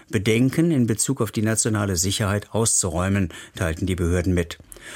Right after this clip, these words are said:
Grund für das Verbot seien die Cyberangriffsfähigkeiten der russischen Regierung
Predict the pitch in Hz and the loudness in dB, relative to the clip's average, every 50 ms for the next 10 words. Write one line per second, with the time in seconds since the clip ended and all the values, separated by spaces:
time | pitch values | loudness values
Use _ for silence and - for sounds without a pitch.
0 | - - - - - 123 131 143 151 139 - 151 143 143 131 - - 143 131 123 | -16 -16 -10 -2 0 2 4 4 2 2 2 2 2 2 2 2 0 0 2 2
1 | 127 139 170 170 - - 127 120 120 120 113 110 101 - - 120 117 127 135 135 | 2 2 2 0 0 0 2 2 2 2 2 2 0 0 0 0 0 0 2 0
2 | 110 101 104 107 110 104 104 95 - - - - 110 101 101 98 - - - 107 | 0 0 2 0 2 2 0 0 0 -2 -2 0 0 2 2 0 -2 -4 -2 0
3 | 98 98 95 - 101 92 87 85 82 87 104 104 - - 95 - - 90 85 80 | 0 0 0 0 0 0 2 2 2 2 2 2 2 0 -2 -2 -2 -2 0 0
4 | 82 78 85 98 110 123 120 123 127 123 120 | -2 -2 0 0 2 2 4 4 2 2 0